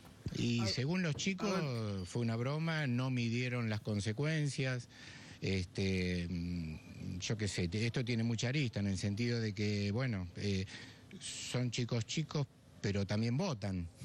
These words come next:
Speaker 1: <laughs> Seguramente el domingo habrán ido a votar. Este, con lo cual, este, bueno, eh, hay que asumir responsabilidades. Eh,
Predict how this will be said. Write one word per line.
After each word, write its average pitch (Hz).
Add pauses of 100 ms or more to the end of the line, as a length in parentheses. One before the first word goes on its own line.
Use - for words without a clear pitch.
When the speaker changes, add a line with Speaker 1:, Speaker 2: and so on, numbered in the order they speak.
Speaker 1:
<laughs> 131 (280)
Seguramente 120
el 104
domingo 120
habrán 110
ido 110
a 107
votar. 123 (520)
Este, 98
con 104
lo 104
cual, 143
este, 104
bueno, 120 (240)
eh, 95
hay 107
que 113
asumir 110
responsabilidades. 113
Eh, 101